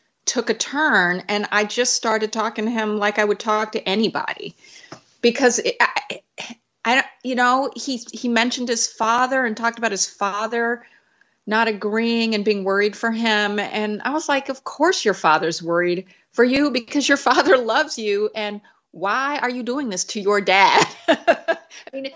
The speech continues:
that was literally the mom in me was going, "Don't do this to your daddy. Just comply <laughs> with the subpoena." And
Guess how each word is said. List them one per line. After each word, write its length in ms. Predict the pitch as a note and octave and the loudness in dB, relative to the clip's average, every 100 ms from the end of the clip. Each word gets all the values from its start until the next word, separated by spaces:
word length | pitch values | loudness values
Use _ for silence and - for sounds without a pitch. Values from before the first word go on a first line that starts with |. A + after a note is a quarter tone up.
| _ | _
that 100 | - | -2
was 180 | D4 B3+ | -2 -4
literally 480 | C#4 D#4 D#4 C4+ B3 | 2 4 4 4 2
the 120 | A#3 | 0
mom 520 | A3 A3+ A3 B3+ C4 | 0 0 0 -2 -2
in 120 | A#3 G#3+ | -6 -6
me 180 | G3+ | -8
was 160 | F#3+ G3 | -8 -10
going, 280 | G#3 G3 G#3 | -8 -8 -6
"Don't 200 | B3 F4+ | -6 -6
do 100 | E3 | -6
this 200 | D#3 - | -8 -8
to 100 | E3 | -8
your 120 | D#3+ | -6
daddy. 420 | E3 D#3 D#3 E3 _ _ | -2 -2 -2 -8 _ _
Just 220 | G4+ A4 | 0 2
comply 420 | - C4 C4+ B3+ | 0 4 6 8
<laughs> 0 | |
with 220 | B3 A#3+ - | 8 4 -2
the 160 | D4 | -6
subpoena." 640 | - A3+ A3 A#3+ C4 G3 F#3 - _ _ _ _ _ _ _ _ - - | -4 -6 -6 -10 -8 -8 -10 -14 _ _ _ _ _ _ _ _ -20 -4
And 260 | B3+ A#3+ | -2 0